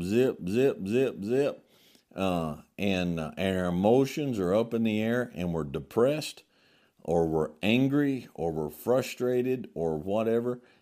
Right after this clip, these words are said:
And it's, it's a lack of physical labor. It's a lack of physical labor. Um,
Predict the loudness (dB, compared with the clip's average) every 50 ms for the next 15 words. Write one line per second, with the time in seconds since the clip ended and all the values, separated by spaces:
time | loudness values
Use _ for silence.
0 | _ _ _ 0 2 2 2 2 0 -4 -10 -16 _ _ _ _ _ _ _ _
1 | _ _ _ _ _ _ _ _ _ _ _ _ _ _ _ _ _ _ _ _
2 | _ _ -20 -16 -14 -12 -12 -12 -12 -12 -10 -10 -12 -8 -4 -2 -2 -2 -2 -4
3 | -8 -10 -14 -18 -20 _ _ -10 -6 -4 -2 -2 -4 -4 -8 -14 -20 _ _ _
4 | _ _ _ _ _ _ _ _ -10 -8 -8 -8 -10 -12 -14 -10 -8 -6 -6 -6
5 | -8 -8 -12 -8 -4 -2 -2 -2 -2 -4 -6 -6 -4 -4 -4 -6 -8 -10 -12 -20
6 | -20 _ _ _ _ _ _ _ _ _ _ _ -12 -6 -4 -2 -2 -2 -2 -4
7 | -6 -10